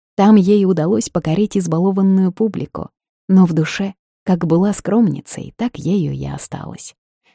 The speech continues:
Помощник старого графа сказывал, что объявился импресарио, хотел организовать дворовой певице турне по Европе. Да она отказалась. Тосковала очень по России, по дому. Девушка по возрасту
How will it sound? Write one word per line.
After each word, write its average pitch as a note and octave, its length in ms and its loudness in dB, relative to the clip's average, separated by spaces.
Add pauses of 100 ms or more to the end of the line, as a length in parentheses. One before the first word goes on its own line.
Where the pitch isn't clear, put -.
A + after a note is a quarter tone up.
(160)
Помощник D3+ 560 2
старого C#3+ 380 -2
графа C3+ 360 -4
сказывал, F3+ 520 -4 (160)
что - 240 -4
объявился F3 680 0
импресарио, G3 760 -4 (280)
хотел C#3+ 340 0
организовать C#3 680 2
дворовой C#3 420 0
певице C3+ 480 -4
турне C3+ 420 0
по - 100 -4
Европе. F3 540 -4 (340)
Да D3 160 0
она D3+ 260 4
отказалась. D#3 720 -6 (320)
Тосковала F3+ 600 2
очень D#3+ 300 -2
по C#3+ 140 -6
России, F#3 600 -4
по D3 140 -12
дому. F3 400 -6 (760)
Девушка D3 480 0
по C#3 180 -2
возрасту E3+ 560 -2